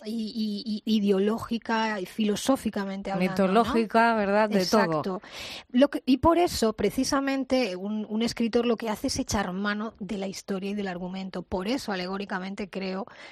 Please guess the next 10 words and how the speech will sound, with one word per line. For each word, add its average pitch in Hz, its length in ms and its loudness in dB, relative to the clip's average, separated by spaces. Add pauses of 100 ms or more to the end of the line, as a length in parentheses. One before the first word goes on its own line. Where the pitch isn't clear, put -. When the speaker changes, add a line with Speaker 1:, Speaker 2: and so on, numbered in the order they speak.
Speaker 1:
en 190 100 -4
la 180 80 -2
novela 180 440 -2
un 185 160 -6
espacio 202 760 -2 (480)
que 180 280 -2
es 196 120 -6
la 185 120 0
pensión 185 520 -4
Europa, 190 580 -2